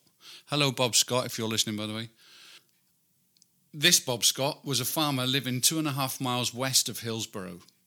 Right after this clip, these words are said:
He said the disc fell on his place Friday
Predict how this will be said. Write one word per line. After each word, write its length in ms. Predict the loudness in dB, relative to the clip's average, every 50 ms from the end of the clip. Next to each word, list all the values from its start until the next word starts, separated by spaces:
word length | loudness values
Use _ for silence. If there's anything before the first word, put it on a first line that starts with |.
| _ _ _ _ _ _ _ _ _ _ _ _ -16
He 200 | -10 -4 0 6
said 300 | 6 6 6 4 0 -4
the 80 | -6
disc 400 | -4 0 2 4 6 4 4 2
fell 540 | 0 -2 0 2 2 2 2 0 -2 -8 -12 _
on 160 | -6 -4 -2 -2
his 140 | 0 0
place 420 | -2 -2 -2 -2 -2 0 0 0 0
Friday 560 | 0 -2 -4 -4 -2 -2 -4 -6 -8 -8 -14